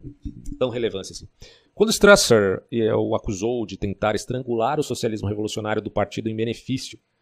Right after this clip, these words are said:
de suas novas relações com a rela-, com a reação burguesa, Hitler respondeu com veemência: "Eu sou socialista, mas não de maneira alguma como o afortunado conde Reventlow." Alguma coisa assim, né, a pronúncia.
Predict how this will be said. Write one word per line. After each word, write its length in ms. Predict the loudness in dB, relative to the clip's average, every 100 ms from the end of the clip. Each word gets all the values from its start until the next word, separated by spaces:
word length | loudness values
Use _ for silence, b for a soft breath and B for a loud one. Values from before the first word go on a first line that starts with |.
| _ -10
de 60 |
suas 180 | -4 -2
novas 280 | 0 0 0
relações 480 | 0 0 -2 -6 -4
com 120 | -6
a 60 | -4
rela-, 160 | -4 -4 -10 -10
com 120 | -6
a 40 |
reação 360 | -4 -6 -6 -10
burguesa, 560 | -6 -6 -2 -4 -4 -16 _ _ _ _ _ _ b b b
Hitler 360 | -2 0 0 0
respondeu 420 | -2 -4 -4 -4
com 160 | -4 -6
veemência: 600 | -4 -4 -6 -8 -10 -14 _ _ b b b
"Eu 160 | 0 0
sou 340 | -2 -2 0
socialista, 760 | 0 -2 -2 -2 -2 -6 -10 -20 _ _ -6
mas 220 | -2 -2
não 120 | -2
de 100 | -6
maneira 320 | -4 -2 0 0
alguma 340 | -2 -8 -8
como 320 | -4 -4 -4
o 120 | -4 -4
afortunado 680 | -2 -6 -6 -6 -4 -4 -6
conde 440 | -6 -6 -4 -4
Reventlow." 800 | 0 2 2 -4 -6 -6 -6 -12 _ _ _ _ _ _ _ _ -16
Alguma 200 | -8 -6
coisa 180 | -4 -6
assim, 220 | -6 -8
né, 80 | -8
a 40 |
pronúncia. 320 | -10 -12 -12